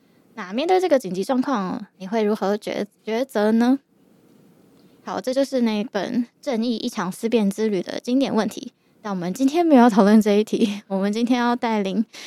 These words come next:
呃，应该，应该说让 Sandel 带领我们进行另外一场关于成功的反思。呃，为什么会有这样的一场反思呢？基本上可以从一个现象切入。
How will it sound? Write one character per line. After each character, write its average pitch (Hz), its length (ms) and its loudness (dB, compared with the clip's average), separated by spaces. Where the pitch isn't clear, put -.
呃， 190 140 -2
应 202 80 0
该， 233 200 0
应 240 80 -2
该 240 100 0
说 220 220 -2
让 240 240 2
Sandel 190 720 -4
带 208 200 -4
领 185 160 -2
我 - 100 -4
们 - 340 -4
进 233 220 2
行 196 260 -2
另 240 120 4
外 220 180 2
一 233 40 -2
场 - 280 -4
关 202 180 0
于 185 140 0
成 196 220 -4
功 269 120 2
的 220 120 2
反 - 240 -10
思。 185 280 -6
呃， 202 300 -2
为 392 100 4
什 294 140 0
么 240 100 4
会 311 100 4
有 240 100 4
这 247 100 0
样 269 100 8
的 262 60 4
一 269 80 0
场 202 180 -2
反 - 220 -4
思 - 160 -2
呢？ 269 320 4
基 240 140 -2
本 202 100 0
上 226 160 2
可 226 100 -2
以 196 120 2
从 185 260 -2
一 226 60 -2
个 208 120 0
现 214 220 -2
象 185 260 -2
切 214 360 -2
入。 220 200 4